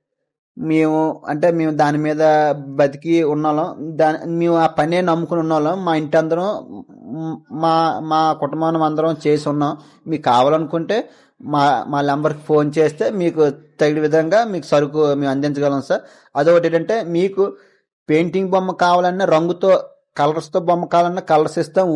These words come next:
Only మాకు పచ్చి బొమ్మే కావాలి, మాకు అలాగే కావాలన్నా అలా కూడా మేము మీకు అందించి మీకు ఇవ్వగలం అండి. మా నెంబరు నైన్ ట్రిపుల్ సిక్స్ టూ ఫైవ్ టూ ఫైవ్ డబల్ నైన్. మా దిద్దే నెంబర్ సార్. మీరు ఎప్పుడైనా ఫోన్ చేయొచ్చు. ముందుకుంటే ఫోన్ చేయొచ్చు, కానీ అప్పటికప్పుడు అంటే మేము ఇవ్వలేము సార్. ఎందుకంటే అదే బొమ్మ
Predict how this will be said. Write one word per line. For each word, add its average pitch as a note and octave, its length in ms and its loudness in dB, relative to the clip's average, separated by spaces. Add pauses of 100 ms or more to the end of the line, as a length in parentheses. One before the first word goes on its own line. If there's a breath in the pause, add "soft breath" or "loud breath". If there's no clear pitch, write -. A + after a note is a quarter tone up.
Only F#3+ 260 2
మాకు G3 240 -2
పచ్చి C#3+ 300 -2
బొమ్మే F#3 300 0
కావాలి, F3+ 680 2
మాకు E3 240 -4
అలాగే D#3+ 240 2
కావాలన్నా E3+ 540 0 (380 soft breath)
అలా D#3+ 200 4
కూడా E3 400 4
మేము D3+ 360 0
మీకు C3+ 300 -2
అందించి D3 720 0
మీకు C#3 240 0
ఇవ్వగలం C#3+ 440 2
అండి. E3 260 0 (240)
మా E3+ 140 2
నెంబరు E3 440 4
నైన్ D3+ 280 2
ట్రిపుల్ D3+ 300 -4
సిక్స్ - 400 -10
టూ D#3+ 120 2
ఫైవ్ E3+ 240 2
టూ E3+ 140 -2
ఫైవ్ G#3 240 -4
డబల్ C#3 280 2
నైన్. A2 140 -4 (540)
మా D3+ 180 -2
దిద్దే D3+ 300 0
నెంబర్ D3 280 0
సార్. - 420 -4
మీరు E3+ 220 -2
ఎప్పుడైనా D#3 440 2
ఫోన్ D#3+ 400 0
చేయొచ్చు. E3 360 2
ముందుకుంటే D#3 560 -2
ఫోన్ D#3 260 -2
చేయొచ్చు, D#3 240 -2
కానీ F#3 120 -2
అప్పటికప్పుడు F3 580 0
అంటే F3 220 0
మేము F3 180 -2
ఇవ్వలేము D#3 320 -2
సార్. D#3 180 -2
ఎందుకంటే D#3 380 -2
అదే D#3 180 2
బొమ్మ D3+ 300 0